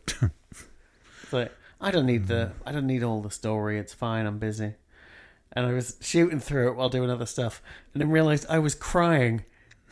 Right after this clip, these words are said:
Speaker 2: to a film I was basically watching on fast forward.
Speaker 1: Mm.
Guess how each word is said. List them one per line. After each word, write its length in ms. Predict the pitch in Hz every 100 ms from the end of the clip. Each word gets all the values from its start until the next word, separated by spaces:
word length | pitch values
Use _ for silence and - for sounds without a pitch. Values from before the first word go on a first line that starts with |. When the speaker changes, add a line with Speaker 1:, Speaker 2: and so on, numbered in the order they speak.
| -
Speaker 2:
to 120 | 165 156
a 60 | 147
film 320 | 180 170 156
I 60 |
was 140 | 143 131
basically 500 | 160 156 156 143 135
watching 360 | 131 139 135 131
on 100 | 123
fast 300 | 131 127 -
forward. 280 | 131 127 147
Speaker 1:
Mm. 280 | 120 92